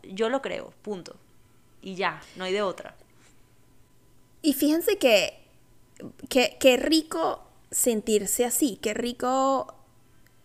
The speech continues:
Speaker 2: reprogramar tu inconsciente para que tú te sientas poderosa, porque no es egocentrismo, no es narcisismo, no es nada de eso, es, es de verdad tomar el control de tu vida, sentirte ultra poderoso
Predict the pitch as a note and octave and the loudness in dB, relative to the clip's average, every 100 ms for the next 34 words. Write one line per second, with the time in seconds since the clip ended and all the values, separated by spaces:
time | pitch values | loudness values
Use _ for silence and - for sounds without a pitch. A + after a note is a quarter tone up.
0 | _ - C4 B3 A#3 A#3+ A3 G#3 G#3+ G#3 | _ -4 2 4 6 4 4 4 4 2
1 | G3+ D#4 E4 D4+ G#3+ G3+ - A3+ G#3+ C4+ | 2 0 0 0 -2 0 0 2 0 -4
2 | C#4 D#4 A#3+ - - F#3+ A3+ - A3+ D#4 | 0 2 2 -2 -6 -6 -6 -6 -2 0
3 | D4+ - - C4 F3+ A3 G3+ - - - | -2 -2 6 6 6 2 2 -2 -6 -4
4 | - A3 A3+ A#3+ C4+ C#4+ D#4 - - - | -2 -2 -2 0 2 2 0 -6 -20 -20
5 | - D4+ D4+ D4 A3 A3 C4+ D#4 E4 E4 | 4 4 4 0 -6 0 4 6 6 4
6 | D#4+ D#4+ C4+ A#3 A#3+ B3 B3 C4 C4+ C4 | 4 4 4 4 2 2 2 2 2 0
7 | - - C4+ C4 A#3+ - C#4+ C#4+ D4+ D#4 | -4 2 4 4 0 0 4 4 6 6
8 | D4 B3 B3 C4+ C#4+ C#4+ D4 D4+ D4 - | 6 6 6 4 4 6 8 6 4 4
9 | B3 - - C4 C#4+ G4 A#3 A3+ A#3 C#4+ | 4 4 4 4 6 4 4 6 6 4
10 | - - _ - _ - D4+ - D#4+ D#4 | 0 -20 _ -20 _ 6 8 8 6 4
11 | A#3 G#3+ G#3 A#3 C4 A3 - A3 G#3+ B3+ | 4 6 4 4 4 4 4 -4 -2 -2
12 | C4+ F4+ F4+ F4+ - - - _ _ - | 0 0 -2 -4 -20 -20 -20 _ _ -20
13 | - E4 F#4 F#4+ - G4+ G4 E4 G#3+ A3 | 10 12 12 10 8 4 8 8 8 8
14 | B3 C4 - F#4 | 8 6 4 2